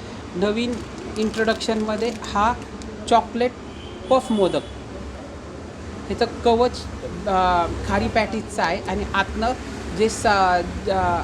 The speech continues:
आतनं फुल चॉकलेट आहे, म्हणजे जेव्हा, अ, ग्राहक खातील की त्यांना आतनं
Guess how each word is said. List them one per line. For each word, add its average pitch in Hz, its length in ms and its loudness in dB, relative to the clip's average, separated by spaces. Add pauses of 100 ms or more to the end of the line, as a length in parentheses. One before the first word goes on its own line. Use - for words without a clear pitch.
आतनं 214 380 0
फुल 247 240 -2
चॉकलेट 196 480 0
आहे, 139 140 -2
म्हणजे 185 440 -6
जेव्हा, 202 300 2 (500)
अ, 185 560 0 (120)
ग्राहक 196 360 2
खातील 208 420 0
की 220 60 -4
त्यांना 208 320 0
आतनं 202 360 -2